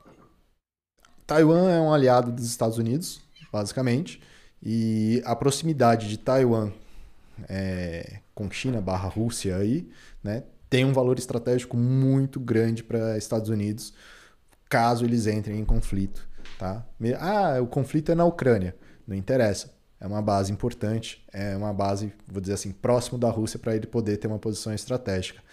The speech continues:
Não vejo ele abrindo mão disso com tanta facilidade,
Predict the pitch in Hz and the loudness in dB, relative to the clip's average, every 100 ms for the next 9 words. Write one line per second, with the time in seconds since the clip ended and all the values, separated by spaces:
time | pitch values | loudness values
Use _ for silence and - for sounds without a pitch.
0 | - - - 110 127 143 104 120 131 120 | -20 -20 -10 0 2 2 2 4 4 2
1 | 120 120 117 107 117 110 104 107 95 107 | 2 4 2 0 -2 -2 -2 -4 -4 -4
2 | - - 123 120 117 - _ 127 139 139 | -6 -8 -4 -4 -6 -14 _ 2 2 0
3 | 123 120 117 117 110 98 101 123 - | -4 -4 -4 -2 -2 0 0 -2 -6